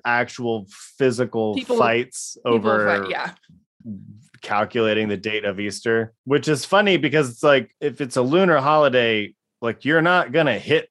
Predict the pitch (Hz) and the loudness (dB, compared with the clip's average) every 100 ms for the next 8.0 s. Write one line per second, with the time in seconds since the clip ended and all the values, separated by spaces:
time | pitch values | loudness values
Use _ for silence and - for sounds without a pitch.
0 | _ _ 117 113 127 113 117 101 95 120 | _ _ -8 -2 0 0 -4 -8 -6 -2
1 | 95 87 92 113 113 117 113 110 - 180 | -2 -4 -8 -14 -6 -2 0 0 0 -2
2 | - 339 - - 359 - 480 - 494 - | 0 0 -2 -2 -4 -2 -6 -4 -8 -6
3 | 554 _ _ - 440 370 359 330 349 233 | -10 _ _ -4 -2 0 -2 0 0 0
4 | 180 254 - 226 190 202 220 220 226 135 | 0 -2 -4 -4 -4 -4 -4 -2 -2 0
5 | - 117 117 120 95 107 101 85 107 127 | 0 0 0 -2 0 -2 -2 -2 -2 -2
6 | 107 117 101 90 95 80 _ _ _ - | -2 -2 -2 -2 -6 -8 _ _ _ -2
7 | 123 117 131 120 - 127 127 135 175 143 | 0 0 0 -2 -2 -4 -2 2 2 0